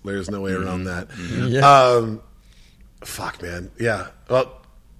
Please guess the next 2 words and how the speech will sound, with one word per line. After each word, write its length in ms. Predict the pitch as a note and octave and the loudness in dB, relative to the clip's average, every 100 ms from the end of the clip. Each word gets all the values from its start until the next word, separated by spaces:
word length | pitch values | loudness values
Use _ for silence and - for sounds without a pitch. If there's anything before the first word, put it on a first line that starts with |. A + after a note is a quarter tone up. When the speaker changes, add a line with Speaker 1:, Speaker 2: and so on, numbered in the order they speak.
| - - - - - - - - - - - - - - - - - - - - - - - - | -20 -20 -20 -20 -20 -20 -20 -20 -20 -20 -20 -20 -20 -20 -20 -20 -20 -20 -20 -20 -20 -20 -20 -14
Speaker 1:
Charles. 460 | - D2 F#2 - - - - - | -10 -10 -12 -16 -20 -20 -18 -6
Speaker 3:
The, 440 | G2 A2 C3 G2+ | -4 -4 -4 -10